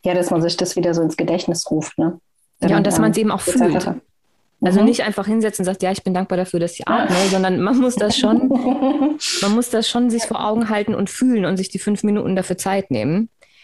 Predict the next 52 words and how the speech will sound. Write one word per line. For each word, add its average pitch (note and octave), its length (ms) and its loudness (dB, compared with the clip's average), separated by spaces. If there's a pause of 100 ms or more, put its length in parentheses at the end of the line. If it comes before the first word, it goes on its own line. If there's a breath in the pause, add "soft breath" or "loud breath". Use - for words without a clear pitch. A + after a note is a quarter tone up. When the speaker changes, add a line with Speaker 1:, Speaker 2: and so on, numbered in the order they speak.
(240 soft breath)
Speaker 2:
Und F#3 140 0
das - 120 2
Speaker 1:
Mhm. - 40 2
Speaker 2:
ist G3 100 -4
für G3+ 100 0
mich G3 220 0
Training. E3 420 0
Das D3 160 -2
ist, - 340 -4
ähm, F3+ 320 0
also F3+ 140 0
ich F#3+ 80 -2
meine, F#3+ 180 2
nach D#3 160 0
einer F3 160 0
Zeit F#3 220 -4
fällt's F#3+ 180 -2
einem D#3+ 140 0
leichter, G3 420 -2
weil G#3 100 2
man, F3 360 -2 (640)
mm, D#3 360 0 (420)
ohne A3+ 400 2
das F#3+ 320 -2
mit F#3 180 -2
Anstrengung G3 580 0
zu F#3 100 -2
machen, F3+ 460 -2 (180)
automatisch F#3 540 -2
nach F#3+ 140 -2
Dingen E3+ 340 0
sucht F3 420 0
und E3+ 180 -4
einem D3+ 160 -2
automatisch E3 580 -2
auch - 80 -12
viel B3 240 2
mehr F3+ 120 2
Sachen D#3+ 200 -2
einfallen, F#3 600 -2 (640 loud breath)
ähm, D#3+ 160 -2
Speaker 1:
Ja. - 60 0
Speaker 2:
und E3 100 0
das E3+ 120 -4
Gefühl B3 280 2
schneller D#3+ 280 0
abrufbar - 560 -4
ist. C#4 260 -2
Aber F3+ 140 0
es F3+ 100 -2
ist - 160 -4
Training. F4 400 -2